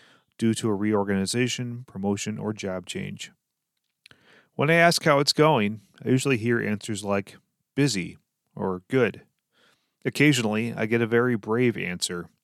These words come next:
"I'm overwhelmed." I appreciate this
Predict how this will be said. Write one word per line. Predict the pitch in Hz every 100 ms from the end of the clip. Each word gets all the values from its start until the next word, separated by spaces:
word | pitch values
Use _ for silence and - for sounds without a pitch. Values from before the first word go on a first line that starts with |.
| _ _ _ _ _ _ _
"I'm | 165 175
overwhelmed." | 143 104 110 113 85 - - _ _ _ _ _ _ _ _ _ _ _ -
I | 143
appreciate | - 208 - 165 143
this | 135